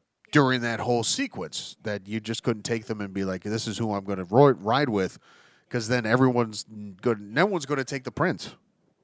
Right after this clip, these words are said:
which he does live, and Fred Savage was very upset at that.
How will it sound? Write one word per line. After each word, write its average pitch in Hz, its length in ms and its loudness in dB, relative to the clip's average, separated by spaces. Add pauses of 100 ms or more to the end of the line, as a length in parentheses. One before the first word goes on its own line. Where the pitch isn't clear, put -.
(100)
which - 420 -2 (1400)
he 117 120 -8
does 131 320 4
live, 143 520 8 (420)
and 85 500 -10 (600)
Fred 101 320 -4
Savage 98 420 -4
was 95 200 -6
very 117 400 -4
upset 139 340 2
at 131 120 -4
that. - 260 -10